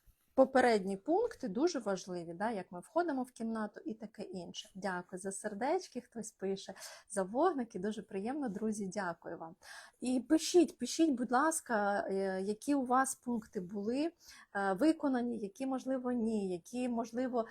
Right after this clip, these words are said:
зараз ви відчуваєте наслідки того, що відбувалося в дитинстві, да, бо ви ж всі знаєте, вже всі про це говорять мільйон разів, е, що всі ми родом із дитинства, і всі наслідки у нас ідуть,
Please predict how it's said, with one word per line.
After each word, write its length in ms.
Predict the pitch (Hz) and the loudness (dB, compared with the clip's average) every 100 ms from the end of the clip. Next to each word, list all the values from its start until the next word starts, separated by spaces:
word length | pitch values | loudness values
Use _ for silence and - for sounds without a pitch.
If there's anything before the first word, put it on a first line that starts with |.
| - | -8
зараз 460 | 190 220 247 262 233 | -4 0 0 0 -2
ви 100 | 247 | -4
відчуваєте 720 | 233 - 240 220 240 233 233 | -4 -8 -2 0 0 -2 -2
наслідки 800 | 220 220 226 220 208 196 - 185 - | 0 2 0 -2 -2 -4 -4 -8 0
того, 340 | 220 277 294 | 4 4 2
що 360 | 226 - 220 214 | -2 -4 -2 -2
відбувалося 800 | 196 170 185 208 233 220 - 185 | -2 -4 -2 0 0 -2 -4 -6
в 40 | |
дитинстві, 720 | 180 226 226 202 175 - 170 | -6 -6 -4 -2 -2 -6 -6
да, 220 | 170 214 | -6 -4
бо 260 | 220 185 185 - - - | -4 -4 -4 -6 -18 -4
ви 160 | 240 | -2
ж 60 | 254 | -2
всі 280 | - 240 247 | -4 -2 -2
знаєте, 540 | 185 196 262 269 262 | 0 2 4 2 0
вже 460 | 208 196 202 196 196 | -4 -2 0 0 -2
всі 300 | 190 - 220 | -6 -6 -6
про 200 | - 190 | -4 -4
це 240 | - 202 | 0 0
говорять 600 | 202 208 190 262 285 262 | 0 0 4 6 6 4
мільйон 400 | 220 220 214 220 | 0 0 2 2
разів, 420 | 208 196 208 285 294 - - _ - | 0 -2 0 0 -2 -8 -20 _ -8
е, 100 | 208 | -6
що 460 | 190 - 214 202 185 | -6 -2 0 2 2
всі 240 | - - 247 | 0 -2 0
ми 140 | 208 | 0
родом 340 | 196 196 185 | 0 -2 -2
із 80 | 185 | -2
дитинства, 580 | 170 202 277 302 - 190 | -4 -2 0 0 -2 -2
і 60 | 185 | -2
всі 280 | - 233 | -4 -4
наслідки 760 | 190 190 247 277 247 233 - 208 | -2 0 0 -2 -4 -6 -8 -8
у 80 | 185 | -4
нас 420 | 180 208 214 - | -2 -2 -2 -6
ідуть, 440 | 170 196 208 - | -8 -4 -6 -8